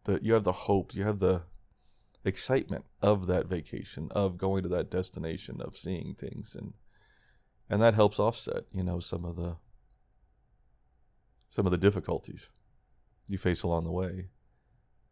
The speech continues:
When you're going to a place out of obligation that you may not be looking forward to or you know is gonna cause its own anxiety, it's,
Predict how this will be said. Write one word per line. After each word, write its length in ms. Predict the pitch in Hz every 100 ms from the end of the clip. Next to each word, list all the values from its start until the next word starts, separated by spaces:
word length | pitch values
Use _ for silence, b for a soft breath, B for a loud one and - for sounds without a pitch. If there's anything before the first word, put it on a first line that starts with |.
| _
When 100 | -
you're 100 | 104
going 220 | 117 170 139
to 80 |
a 60 | 107
place 460 | - 101 95 - -
out 200 | 92 90
of 380 | 87 82 - - _ - _ -
obligation 680 | 92 - 85 107 101 - - - _ _ _ _ _ _ _ -
that 280 | 95 92 -
you 80 | 95
may 120 | 90
not 200 | 87 82
be 100 | 87
looking 340 | 87 101 95
forward 340 | 90 107 92 87
to 120 | 90
or 100 | 90
you 180 | 87 87
know 300 | 90 98 95
is 120 | 90
gonna 220 | 92 90
cause 320 | - 87 87
its 160 | 78 -
own 160 | 127 107
anxiety, 640 | 87 90 - - 101 104
it's, 240 | 101 -